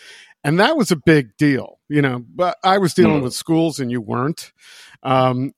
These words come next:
Speaker 1: but there, you're dealing with so many, you know, it's one thing to go from a Connecticut driver's license to an Oregon driver's license. And it's,
Speaker 2: <laughs>
Speaker 1: uh, you know, to deal with healthcare, right? At least in the same country.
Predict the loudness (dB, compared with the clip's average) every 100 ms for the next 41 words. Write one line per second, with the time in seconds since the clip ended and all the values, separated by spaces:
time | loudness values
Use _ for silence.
0 | _ -8 0 2 2 -2 _ -4 0 2
1 | 2 0 2 2 2 0 0 -4 -6 -6
2 | 0 2 4 2 0 -2 -4 -4 -4 -2
3 | -4 -4 -8 -2 -2 0 -4 -4 -4 -2
4 | -2 -4 -8 -6 -6 -6 -8 -8 -4 -4
5 | -6 -8 -10 -10 -12 -16 -12 -12 -8 -6
6 | -6 -10 -12 -14 -14 -18 -14 -14 -14 -16
7 | -14 -16 -16 -20 -20 -6 0 0 -2 -6
8 | -2 0 2 4 4 2 0 2 2 2
9 | 2 0 0 -2 0 0 0 2 0 -2
10 | -4 -4 -4 -4 -4 -4 -6 -6 -8 -8
11 | -6 -8